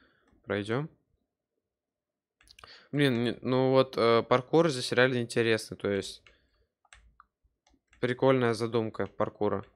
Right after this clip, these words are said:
Вот тут топоры какие-то, вот видите. Так, ждем. Я там почти до, почти до самого верха дошел. Так, сюда.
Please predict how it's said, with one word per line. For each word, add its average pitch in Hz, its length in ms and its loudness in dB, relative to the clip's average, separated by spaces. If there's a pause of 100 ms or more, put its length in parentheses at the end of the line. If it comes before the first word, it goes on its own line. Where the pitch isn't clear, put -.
(140)
Вот 92 140 -10
тут - 200 -18
топоры 110 340 -6
какие-то, 110 400 -10
вот 101 100 -14 (120)
видите. 113 300 -12 (1300)
Так, 113 400 -14
ждем. 113 380 -12 (1800)
Я 110 60 -14
там 110 160 -12
почти - 300 -10
до, 117 200 -10 (480)
почти 240 360 -2
до 220 100 -2
самого 202 280 0
верха 175 360 -2
дошел. 123 460 -6 (1800)
Так, 110 420 -10 (140)
сюда. 107 580 -12